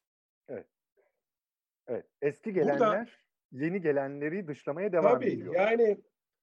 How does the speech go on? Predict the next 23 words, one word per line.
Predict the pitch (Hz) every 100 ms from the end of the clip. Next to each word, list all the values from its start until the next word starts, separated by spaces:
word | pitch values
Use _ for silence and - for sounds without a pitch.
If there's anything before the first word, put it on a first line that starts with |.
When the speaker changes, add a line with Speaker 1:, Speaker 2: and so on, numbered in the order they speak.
| _ -
Speaker 2:
aslında | 170 190 - 220 262 240
eski | 202 185 247 247
gelenler | 226 226 233 247 247
de | 240 156 127
demi-, | 190 226 226 226 156
demek | 190 226 254
ne | 220
kadar | 208 202 190
doğru | 180 180 170
bilmiyorum. | 185 220 311
Kentin | - 214 214 254
yerlileri | 233 220 226 240 254
çünkü | 220 202
onlar | 196 254
yüzyıllardır | 196 185 190 208 233 190 175
oradalar. | 139 123 123 170 277 _ _ _ -
Ama | 214 262 247 -
Speaker 1:
Evet, | 160 202
Speaker 2:
işte, | - 220
Speaker 1:
yani. | 214 - 202
Speaker 2:
e, | 196 190 190 - _ _ _ _ _ _ _ _
baktığınız | 123 165 190 226 247 -
zaman | 220 233 277